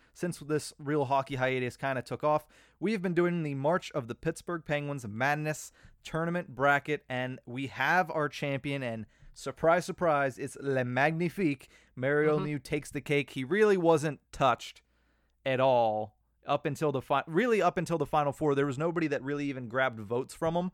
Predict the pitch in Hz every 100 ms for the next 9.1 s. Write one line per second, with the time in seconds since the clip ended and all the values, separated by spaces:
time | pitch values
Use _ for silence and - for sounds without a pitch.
0 | _ _ _ - 160 196 175 160 151 151
1 | 139 135 117 127 117 - 120 117 123 -
2 | 143 147 127 110 127 120 117 - 160 -
3 | 143 147 143 139 135 - _ 120 139 165
4 | 143 151 151 147 127 - 147 139 131 131
5 | - 156 160 160 160 - _ _ - 143
6 | 143 - 147 - 156 147 117 139 131 113
7 | 127 127 120 123 123 - 139 135 127 120
8 | 123 131 120 117 110 113 135 131 135 127